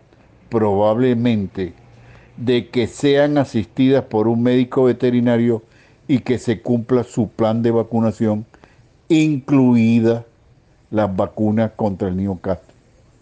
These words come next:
Si estas aves de patio no son vacunadas, son propensas a adquirir estas enfermedades y automáticamente a reproducirlas,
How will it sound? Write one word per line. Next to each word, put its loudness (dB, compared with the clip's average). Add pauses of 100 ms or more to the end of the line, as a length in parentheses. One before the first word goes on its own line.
(840)
Si 2
estas 0
aves 2 (140)
de 0
patio -4 (520)
no 0
son 0
vacunadas, -2 (680)
son -2
propensas -2
a 2
adquirir -2
estas 0
enfermedades 0 (720)
y 4
automáticamente 0
a 2
reproducirlas, -2